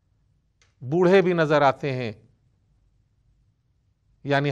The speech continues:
حبیب ابن مظاہر، مسلم ابن اوسجا، ایسے ضعیف افراد کہ جنہوں نے جنگ کے لیے اپنے آپ کو آمادہ کرنے کے لیے، اس لیے کہ جو لوگ تھے،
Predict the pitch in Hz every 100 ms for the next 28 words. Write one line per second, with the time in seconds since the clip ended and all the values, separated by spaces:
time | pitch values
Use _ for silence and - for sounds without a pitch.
0 | 113 139 147 131 123 127 120 120 123 117
1 | 123 101 _ _ _ _ _ _ _ _
2 | _ _ - 135 143 143 135 127 127 120
3 | 123 - 117 117 98 - _ _ _ _
4 | _ _ _ _ _ _ _ _ _ _
5 | - 165 180 - 170 123 117 139 170 185
6 | 165 - - 135 131 135 131 95 - _
7 | _ _ _ _ _ _ _ _ _ _
8 | _ _ - 135 156 165 160 165 180 160
9 | - - - 117 104 180 214 - 170 143
10 | 143 131 - 135 127 - 123 135 - 135
11 | 117 117 120 127 110 127 151 143 104 120
12 | 156 - - 147 156 160 135 147 151 165
13 | - - 156